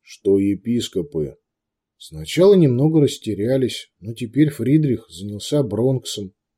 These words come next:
а Клайву я велел отправляться в Джерси, как это было предусмотрено изначально».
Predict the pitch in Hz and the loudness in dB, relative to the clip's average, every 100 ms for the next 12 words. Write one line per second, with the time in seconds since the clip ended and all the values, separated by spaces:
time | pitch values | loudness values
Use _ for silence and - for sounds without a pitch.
0 | _ _ _ - 82 127 175 180 135 95 | _ _ _ -20 -6 2 4 6 4 2
1 | 113 143 110 127 127 107 95 95 104 131 | 0 2 2 2 2 -2 -6 -6 -4 -4
2 | - 104 90 85 104 107 - 95 - _ | -4 -8 -8 -4 -4 -4 -6 -14 -16 _
3 | _ - 147 156 135 101 135 135 110 101 | _ -6 -2 -2 -2 2 4 4 2 -4
4 | 98 - 113 120 117 104 87 87 82 - | -6 -6 -8 -6 -6 -6 -8 -8 -10 -8
5 | 98 107 104 98 | -4 -4 -6 -10